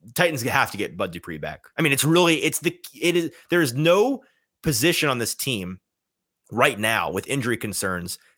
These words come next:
that is more easily key in the hole, suddenly things work again, than Bud Dupree coming back and being healthy for this team. The fans should be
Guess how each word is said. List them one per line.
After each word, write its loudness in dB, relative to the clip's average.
that 4
is 2
more 2
easily 2
key -2
in 2
the 4
hole, 4
suddenly 2
things -2
work 0
again, -2
than 2
Bud 4
Dupree 0
coming 0
back 2
and -6
being -2
healthy -2
for -12
this -4
team. -12
The -6
fans 4
should 2
be 0